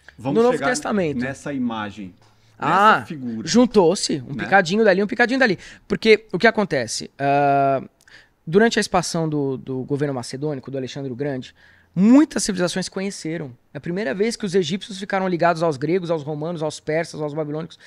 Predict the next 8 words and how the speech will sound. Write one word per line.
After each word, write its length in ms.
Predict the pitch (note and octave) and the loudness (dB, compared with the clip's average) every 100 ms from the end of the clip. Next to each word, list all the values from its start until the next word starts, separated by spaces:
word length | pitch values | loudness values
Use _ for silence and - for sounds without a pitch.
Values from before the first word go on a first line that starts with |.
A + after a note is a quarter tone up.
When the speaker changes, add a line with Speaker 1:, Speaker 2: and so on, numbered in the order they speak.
| - - | -20 -14
Speaker 2:
Então 240 | D#3 A#3 | -2 0
virou 200 | G#3+ A3+ | 2 4
um 80 | A#3 | 4
amálgama. 600 | A#3+ G3+ G3 G#3+ E3+ E3 | 4 4 4 4 2 -4
Imagina 360 | E3 F#3 F#3 A3+ | -4 -4 -2 -4
rotas 380 | D#3 G#3 G#3 - | -2 -2 -4 -10
comerciais 480 | F#3 E3+ - E3 | -10 -8 -4 -4
acontecendo 560 | D3 D3 C3+ - G#3+ F3 | -6 -12 -12 -4 -2 -4